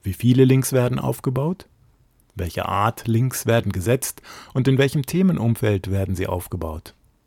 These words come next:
Handelt es sich um nationalen oder internationalen Linkaufbau? Und weitere Kriterien. Im Rahmen der Erstellung Ihrer individuellen Backlink-Strategie stimmen wir gemeinsam mit Ihnen ab,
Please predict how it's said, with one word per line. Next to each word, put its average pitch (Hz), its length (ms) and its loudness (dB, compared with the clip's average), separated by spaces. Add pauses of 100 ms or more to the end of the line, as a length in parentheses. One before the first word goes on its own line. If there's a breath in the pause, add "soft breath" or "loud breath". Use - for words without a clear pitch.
(460)
Handelt 104 420 0
es 104 120 0
sich 110 280 -2
um 87 160 -8
nationalen 110 800 -2 (260 soft breath)
oder - 220 -6
internationalen 147 840 0
Linkaufbau? 165 680 -2 (760)
Und 208 180 2
weitere 92 340 -4
Kriterien. 87 540 -14 (1080 loud breath)
Im 110 180 2
Rahmen 113 380 2
der 104 100 2
Erstellung 156 480 0
Ihrer 117 260 0
individuellen 120 760 2
Backlink-Strategie 101 1040 -4 (340 loud breath)
stimmen 202 300 4
wir 190 120 4
gemeinsam 143 440 2
mit 139 160 0
Ihnen 123 300 2
ab, 92 240 -4